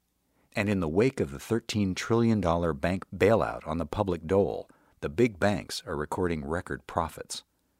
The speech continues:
What's wrong with this picture? Despite this extreme and escalating inequality, John DeGraff asks us to contemplate the upside. He's found that, ironically,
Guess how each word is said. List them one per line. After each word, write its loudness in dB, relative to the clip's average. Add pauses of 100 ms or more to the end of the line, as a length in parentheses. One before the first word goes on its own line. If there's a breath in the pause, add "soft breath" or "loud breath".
(560)
What's -2
wrong 0
with -8
this -4
picture? -10 (840)
Despite 0
this 0
extreme 2
and 2
escalating 0
inequality, -2 (400 soft breath)
John 4
DeGraff 0
asks -2
us -6
to -8
contemplate -2
the -2
upside. -4 (680)
He's 0
found -4
that, -2
ironically, 0